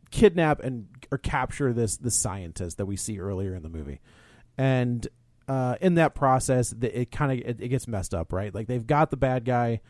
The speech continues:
um, but this is when Logan turns and ends up shooting Felix in the gut, which I was, I gotta tell you, I, I, going into this, I'm like, "Okay, James is gonna die, right? Like, he has to die."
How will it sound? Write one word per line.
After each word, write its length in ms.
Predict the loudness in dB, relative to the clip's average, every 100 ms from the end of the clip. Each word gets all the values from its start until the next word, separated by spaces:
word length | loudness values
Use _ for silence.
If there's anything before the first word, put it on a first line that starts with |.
| -20 _ _ _ -4
um, 600 | -2 0 -2 -4 -6 -10 _ -12
but 480 | 0 4 6 4
this 140 | 0 -2
is 140 | -2
when 140 | -4 -2
Logan 380 | 0 0 0 -4
turns 720 | -8 -8 -6 -6 -8 -8 -10 -14 _ _ _ _ -10
and 640 | -8 -6 -6 -6 -8 -10
ends 240 | -8 -4 -4
up 100 | -4
shooting 400 | 0 4 4 2
Felix 440 | -4 -2 -2 -4
in 60 | -8
the 80 | -4
gut, 280 | 0 2 4
which 140 | 6
I 100 | 6
was, 120 | 4 4
I 80 | 4
gotta 160 | 4
tell 220 | 6 8 8
you, 320 | 6 4 2 -6 _ _ _ _ _ _ _ _ _ 0
I, 100 | 2
I, 220 | 2 -2 -8 _ 0
going 240 | 4 6 4
into 140 | 0
this, 180 | 0 0 -4
I'm 100 | -2
like, 160 | 0
"Okay, 300 | 0 -2 -4 -12 4
James 300 | 6 6 4
is 100 | 2
gonna 180 | 0 -2
die, 340 | -6 -8 -12 -6
right? 180 | -4 -2
Like, 120 | -2
he 100 | -2
has 320 | 0 -2 -2
to 80 | -6
die." 280 | -6 -6